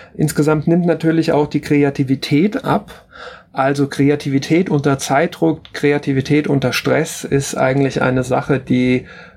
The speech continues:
grundsätzlich schon nicht funktionieren kann. Es mag Leute geben, die da so ihren Weg gefunden haben, aber eigentlich ist so etwas wie kreative Problemlösung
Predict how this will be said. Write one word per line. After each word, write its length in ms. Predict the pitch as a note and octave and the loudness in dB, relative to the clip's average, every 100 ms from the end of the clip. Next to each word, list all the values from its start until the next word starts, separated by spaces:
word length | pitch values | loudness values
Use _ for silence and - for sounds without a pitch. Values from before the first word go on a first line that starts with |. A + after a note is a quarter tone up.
| - | -18
grundsätzlich 640 | - D#3 C#3+ D#3+ F#3 E3 - | -4 0 2 0 -2 -6 -2
schon 180 | D3+ | 2
nicht 200 | C#3+ D#3 | 2 2
funktionieren 600 | - D#3 C#3+ C#3+ D3 D3+ | 0 -2 2 2 4 2
kann. 380 | C#3 D3 E3 G3 | 0 -2 0 0
Es 160 | D#3 - | -2 0
mag 240 | C3+ D3 | 0 2
Leute 260 | C#3 D3+ D3+ | 2 2 2
geben, 260 | C#3 C#3 | 0 2
die 120 | C3+ C#3 | 0 2
da 140 | C3+ | 2
so 180 | C3 C3+ | 2 2
ihren 440 | C3 B2+ B2+ A#2+ - - - - | 2 0 0 -2 -6 -20 -16 -4
Weg 300 | C3+ D3 D#3 | 2 2 2
gefunden 520 | D3+ D#3+ E3+ F#3 E3 | -2 2 2 4 2
haben, 460 | D3 D#3 E3+ E3+ E3 | 2 0 0 -2 -2
aber 240 | C3+ C3 | -2 0
eigentlich 400 | C#3 D#3+ D#3 - | 0 0 0 -2
ist 140 | C#3+ | -2
so 100 | D3+ | 0
etwas 400 | C#3 C#3 D3 C3+ | 0 0 -2 -2
wie 100 | C3+ | -2
kreative 600 | B2+ C#3+ D3 D3 D3+ C#3+ | -2 0 0 0 0 -2
Problemlösung 1200 | C3+ - C#3+ C#3+ D#3+ D#3 C3+ C#3 C3+ B2+ A#2+ A#2+ | -2 -4 0 2 2 2 2 2 2 0 0 -4